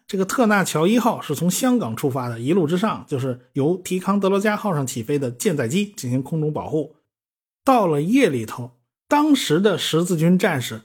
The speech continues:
还不是那种有夜战能力的型号啊，所以为了保险起见呢，这个驱逐舰就撤到距离海岸一百六十公里的地方，这样就可以防止被不友好的鱼雷艇偷袭。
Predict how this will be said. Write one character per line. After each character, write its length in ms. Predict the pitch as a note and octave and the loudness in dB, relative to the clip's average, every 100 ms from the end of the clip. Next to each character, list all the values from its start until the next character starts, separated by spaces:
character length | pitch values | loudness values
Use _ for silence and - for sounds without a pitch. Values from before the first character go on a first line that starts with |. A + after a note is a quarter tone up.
| - | -10
还 180 | - E3+ | -6 -6
不 280 | - C#3 | 0 2
是 220 | A3 B3 E3 | 4 4 2
那 220 | F3+ C3 | 2 0
种 240 | A2+ B2 - | -2 -6 -4
有 260 | C#3+ G#2+ | -4 -2
夜 260 | D#3+ A#3 B2+ | 0 2 2
战 240 | F3 C3 | 0 -4
能 180 | A2 A#2 | -4 -2
力 120 | E3+ | -2
的 100 | C3 | -2
型 180 | A#2 A#2+ | -4 -4
号 380 | B2+ D#3 - _ _ - | -4 -6 -8 _ _ -12
啊， 120 | A2+ | -8
所 180 | - D#3+ | -2 0
以 60 | |
为 180 | D#3+ F#3 | 2 2
了 100 | C#3 | 2
保 200 | B2+ D#3 | 0 2
险 120 | G3+ | 2
起 140 | F#3+ D3 | 2 2
见 180 | G3 F3+ | 0 0
呢， 200 | D#3+ - _ | -4 -14 _
这 120 | - D3 | -2 0
个 240 | B2+ A#2 | 0 -4
驱 160 | - G#3+ | -2 2
逐 100 | G3 | 4
舰 240 | G#3 E3+ C3 | 4 0 -2
就 100 | B2 | -6
撤 180 | - E3+ | -2 0
到 120 | B2 | 0
距 120 | - | 0
离 120 | C#3 | 0
海 160 | F3 B2 | 0 -2
岸 120 | C#3 | -2
一 80 | F3+ | -2
百 140 | A#2 | -2
六 160 | C#3 D#3+ | -2 -2
十 100 | A2+ | -2
公 200 | C3 D3 | -4 -4
里 80 | F#2 | -4
的 100 | A2+ | -4
地 100 | C3 | -4
方， 160 | A#2+ - _ _ _ _ | -4 -10 _ _ _ _
这 120 | D4 | 2
样 180 | B3 D3+ | 2 0
就 140 | - F#3+ | -2 0
可 100 | G#3 | 0
以 60 | |
防 320 | D3+ D#3+ A#3+ | 0 0 2
止 140 | D4 D3+ | 2 2
被 160 | F3 | 0
不 200 | D3 - | 0 4
友 220 | B3 F3+ D#4+ | 6 6 4
好 220 | A#3+ C3 | 0 -4
的 100 | A#2+ | -4
鱼 220 | A#2+ D#3 | 0 2
雷 120 | E3 | 2
艇 240 | F3+ A#2 G2 | 0 -6 -4
偷 200 | F#3 G3+ | -2 0
袭。 400 | - C3+ - | -2 -8 -10